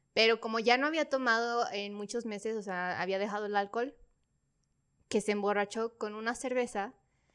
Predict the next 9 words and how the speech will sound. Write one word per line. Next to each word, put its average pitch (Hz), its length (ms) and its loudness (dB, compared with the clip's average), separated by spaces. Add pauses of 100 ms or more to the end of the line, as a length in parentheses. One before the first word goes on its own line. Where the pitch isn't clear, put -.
(320)
y 247 640 -2 (540)
que 220 520 4
el 220 80 -2
tipo 233 240 0
estaba 208 340 6
preocupado 240 440 4
por 302 140 4
ella 294 420 4
y 269 640 -2